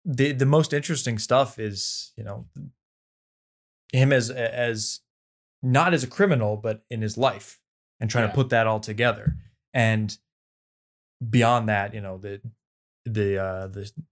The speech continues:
Speaker 1: criminal stuff, breaking in, is all shot very well too. But it's the thing that draws me in and, and really kind of elevated the film above just a crime film is, is all the kind of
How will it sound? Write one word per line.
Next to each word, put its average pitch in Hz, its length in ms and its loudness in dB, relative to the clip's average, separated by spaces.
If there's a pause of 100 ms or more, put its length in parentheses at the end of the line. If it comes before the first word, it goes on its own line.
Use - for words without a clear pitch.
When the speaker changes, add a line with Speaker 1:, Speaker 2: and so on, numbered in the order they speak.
Speaker 1:
criminal 127 380 4
stuff, - 380 -8
breaking 113 340 2
in, 104 160 -2
is 92 120 -10
all 98 120 -2
shot - 380 -4
very 76 220 -10
well 80 340 -14 (100)
too. - 200 -6 (200)
But - 200 -6
it's - 320 -6 (340)
the 120 80 4
thing 120 160 6
that 113 80 4
draws 107 360 4
me 104 200 -4
in 98 180 -10
and, 98 140 -12
and 104 220 -4
really 104 220 0
kind 104 160 -6
of 101 120 -10
elevated 113 540 4
the 104 60 -8
film 98 240 -6
above 98 280 -2
just - 200 -12
a - 40 -12
crime 104 340 -2
film 143 280 -8
is, 71 260 -6
is - 200 -10
all 131 160 -8
the - 140 -10
kind - 200 -10
of - 120 -16